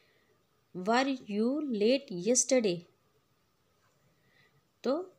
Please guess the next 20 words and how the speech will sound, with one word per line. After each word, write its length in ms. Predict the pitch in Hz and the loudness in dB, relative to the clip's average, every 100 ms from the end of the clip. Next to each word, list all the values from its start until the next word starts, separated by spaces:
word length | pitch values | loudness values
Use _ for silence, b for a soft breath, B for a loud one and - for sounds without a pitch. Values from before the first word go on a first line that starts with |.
| - | -12
why 260 | 170 175 190 | -4 0 2
लगाएंगे 880 | 226 240 254 262 262 311 339 240 196 | 2 2 2 2 0 0 -2 -4 -2
या 120 | 226 | 0
which, 460 | 185 226 175 - 190 | 0 0 0 -4 -6
which 340 | 180 233 - | -2 -2 0
माने 460 | 247 254 262 349 370 - _ _ _ _ _ _ _ _ _ _ _ _ _ _ B B B _ - | -2 0 0 0 -2 -12 _ _ _ _ _ _ _ _ _ _ _ _ _ _ B B B _ -6
पूछते 240 | 240 226 269 | -4 -2 -6
हैं 140 | - 226 | -6 -4
आपको 300 | 220 - 277 | -4 -4 -8
कौन 380 | - 262 254 | -2 0 2
सी, 380 | 226 214 175 170 _ 185 | 0 -2 -6 -8 _ -6
which 220 | 220 247 | -4 -2
माने 200 | 247 269 | -2 -4
चॉइस 380 | 262 247 240 240 | -2 0 0 -2
आता 160 | 220 226 | -4 -4
है 80 | |
which, 300 | 208 240 - - b b b b - | 0 -2 -4 -14 b b b b -4
और 140 | 196 | -2
why 220 | 214 220 | 2 2
माने 480 | 233 247 247 349 370 | 2 0 0 0 -4